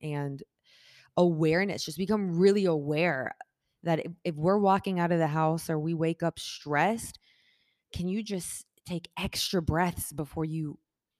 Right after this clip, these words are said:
interact with people? Can you take some extra breaths before you react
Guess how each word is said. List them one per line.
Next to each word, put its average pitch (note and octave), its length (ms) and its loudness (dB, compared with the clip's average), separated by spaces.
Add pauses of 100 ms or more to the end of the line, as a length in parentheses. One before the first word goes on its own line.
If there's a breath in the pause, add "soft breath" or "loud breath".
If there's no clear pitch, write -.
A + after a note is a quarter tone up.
(140)
interact E3+ 600 -2
with E3 140 -6
people? - 280 -8
Can D#3+ 160 -6
you E3+ 140 -2
take E3+ 200 -4
some - 220 -6
extra E3 340 -4
breaths D#3 460 -4
before - 320 -8
you D#3+ 340 -4 (440 soft breath)
react E3 840 0